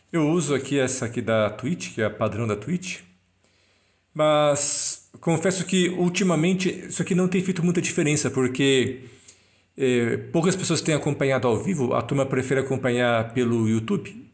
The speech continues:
depois a aula gravada. Então acaba, é, é, não, acaba não usando muito, raramente alguém comenta alguma coisa ao vivo. Mas antigamente, na época do ensino remoto ou emergencial, os alunos eram obrigados a assistir a aula ao vivo.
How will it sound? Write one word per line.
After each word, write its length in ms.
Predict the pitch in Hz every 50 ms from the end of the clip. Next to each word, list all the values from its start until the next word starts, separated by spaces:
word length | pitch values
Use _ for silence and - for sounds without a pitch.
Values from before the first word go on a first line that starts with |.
| _ _
depois 520 | - 95 120 - - 143 170 175 - - -
a 80 | 117
aula 240 | 117 113 117 117 113
gravada. 600 | 113 110 110 107 98 143 165 143 127 107 - - - - - _ _ _ _ _ _ _ _ _ _ _ _ _ _ _ _ _
Então 240 | - 135 - 147 143
acaba, 420 | 139 143 - 147 143 143 139 139 135
é, 120 | 139 139
é, 520 | 139 139 131 120 135 131 131 131 127 -
não, 380 | - 147 143 147 151 165 156 143
acaba 240 | 135 135 151 147 151
não 180 | 147 147 170
usando 300 | 185 170 - 165 170 151
muito, 220 | 143 135 131 135 135
raramente 560 | 113 131 196 214 214 196 160 151 147 147 -
alguém 200 | 127 117 123 127
comenta 320 | 123 - 135 127 123 117
alguma 240 | 127 117 120 123 123
coisa 220 | 123 - 127 98 120
ao 80 | 117
vivo. 340 | - 104 107 101 - - - - _ _ _ _ _ _ _ _ _ _ _ _ _
Mas 220 | - 139 139 135 135
antigamente, 840 | 139 - - 185 160 143 123 139 185 190 180 - - - - - - _ -
na 160 | - 131 131
época 380 | 127 131 131 131 135 107 143 131
do 100 | 117 127
ensino 320 | 123 117 - - 131 127
remoto 400 | 113 120 120 120 123 123 117 127
ou 60 | 120
emergencial, 680 | 120 120 117 117 117 117 110 - - 120 131 160 180 170 - - - - _ _ _ _ _ _ _ _ _ _ _
os 120 | - 120 127
alunos 300 | 120 123 123 123 113 135
eram 280 | 127 120 127 123 123
obrigados 580 | 120 123 120 - 120 98 120 127 123 - 98 107
a 640 | 110 107 104 101 98 95 98 98 95 98 95 92
assistir 320 | 98 - - 110 - - 117
a 40 |
aula 140 | 113 113 110
ao 80 | 107 95
vivo. 380 | - 156 180 - - - -